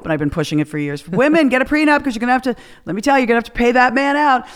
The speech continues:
Uh, and no, of course I didn't. And, um, I just remember you were, like, freaking out behind the scenes and like, "What the hell is she doing?" And I didn't know that for years later. But, um, you know, when that divorce went down,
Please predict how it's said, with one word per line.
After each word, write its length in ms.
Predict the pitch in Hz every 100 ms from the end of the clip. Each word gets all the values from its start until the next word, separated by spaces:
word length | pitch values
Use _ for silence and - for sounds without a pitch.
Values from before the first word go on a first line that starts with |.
| - -
Uh, 340 | 202 190 180 -
and 400 | 208 202 196 170
no, 220 | 202 185
of 120 | 165
course 280 | - 214 190
I 80 | 170
didn't. 380 | 160 147 165 175 -
And, 400 | 180 180 175 170
um, 340 | - 175 160 156
I 140 | 175
just 160 | 170 -
remember 260 | 180 160 160
you 180 | 156 151
were, 80 |
like, 280 | 143 131 - - _ -
freaking 340 | - 180 180
out 140 | 160 147
behind 240 | 160 156
the 60 | 143
scenes 480 | 160 147 143 151
and 160 | 156 123
like, 140 | - 170 240
"What 140 | 285
the 80 | 277
hell 160 | 269
is 80 | 277
she 120 | - 285
doing?" 420 | - - - 254
And 140 | 220 - - - - -
I 80 |
didn't 160 | 226 196
know 140 | 202
that 240 | 190 170 -
for 80 | 175
years 260 | 170 160
later. 300 | 170 170 151
But, 520 | 143 - 165 156 -
um, 440 | - 160 151 143 139 - - _ -
you 120 | 202
know, 220 | 185 165 - - - - -
when 300 | 196 208 208
that 160 | 190
divorce 420 | 185 170 185 190 -
went 240 | 170 143
down, 560 | 180 226 220 180 165